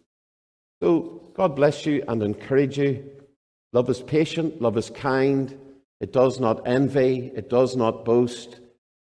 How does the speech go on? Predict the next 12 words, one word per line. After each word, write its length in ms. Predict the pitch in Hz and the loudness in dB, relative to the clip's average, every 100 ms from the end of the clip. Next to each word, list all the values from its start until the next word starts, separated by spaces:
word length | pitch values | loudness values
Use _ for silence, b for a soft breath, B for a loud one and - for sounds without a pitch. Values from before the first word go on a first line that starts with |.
| _ - | _ -8
It 100 | 107 | -4
is 200 | 95 107 | -4 0
not 300 | 123 143 - | 0 0 -2
proud, 480 | - 123 123 123 120 | 0 2 4 2 0
it 140 | 98 | -4
is 160 | 98 110 | -4 -2
not 320 | 123 143 - | -2 -2 -2
rude, 460 | 117 113 117 113 - | 0 2 2 -2 -6
it 120 | 98 | -4
is 160 | 98 110 | -4 -2
not 240 | 113 131 | -2 -2
self-seeking. 880 | - 127 110 - - 98 110 101 92 | -2 0 0 -2 -6 -4 -2 -4 -6